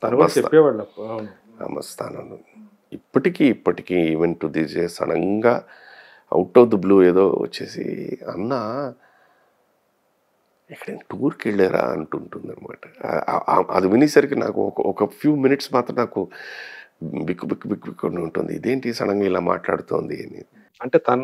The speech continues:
Speaker 1: మనసు అంగీకరించట్లేదు అనమాట. Hmm.
Speaker 2: She, ఇప్పటి సడన్‌గా out of the blue, but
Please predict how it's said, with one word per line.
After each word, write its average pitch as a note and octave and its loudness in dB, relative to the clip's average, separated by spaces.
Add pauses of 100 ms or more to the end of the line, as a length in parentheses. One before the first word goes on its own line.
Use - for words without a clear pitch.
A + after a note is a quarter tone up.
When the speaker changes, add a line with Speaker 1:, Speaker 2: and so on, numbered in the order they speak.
(140)
Speaker 1:
మనసు D#3 2
అంగీకరించట్లేదు C3 0
అనమాట. F#2 -14 (460)
Hmm. A#2 0 (720)
Speaker 2:
She, - -12 (180)
ఇప్పటి - -2
సడన్‌గా D3 4 (480)
out - 0
of - 0
the - -2
blue, - -6
but C3 0